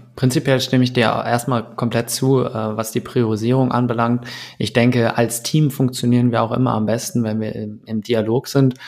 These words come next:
und, ähm, auch gerade, ähm, die Projektleiter, ähm,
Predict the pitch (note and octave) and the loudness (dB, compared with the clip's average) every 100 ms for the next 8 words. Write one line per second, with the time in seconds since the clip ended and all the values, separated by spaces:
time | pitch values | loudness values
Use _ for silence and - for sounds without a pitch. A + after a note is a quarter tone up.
0 | - - A#2+ A#2+ A2 - A#2 A2 A2 G#2+ | -20 -6 2 2 2 -2 0 2 2 0
1 | - A2+ G#2+ - A2 A2 G#2+ G#2+ - G#2+ | -4 -6 -6 -2 0 2 0 -2 -8 -10
2 | A2 A#2+ _ _ _ - - - A#2 A2+ | -10 -16 _ _ _ -12 -12 -2 2 2
3 | C3 - A#2 A#2 A#2+ A#2 A#2 A2+ A2 A2 | 2 2 2 2 2 2 0 -2 -4 -6